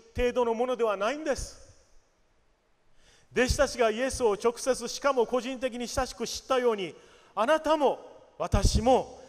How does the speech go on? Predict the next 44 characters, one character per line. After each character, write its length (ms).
個 180
人 260
的 240
に 120
主 240
イ 20
エ 100
ス 200
を 180
親 240
し 100
く 160
知 160
る 120
こ 100
と 80
が 140
で 160
き 100
る 100
ん 60
で 100
す。 220
主 240
が 320
好 220
ま 120
れ 100
る 100
こ 120
と、 440
好 100
ま 120
な 140
い 60
こ 120
と、 260
主 180
の 140
個 180
性、 300
主 160
の 140
選 100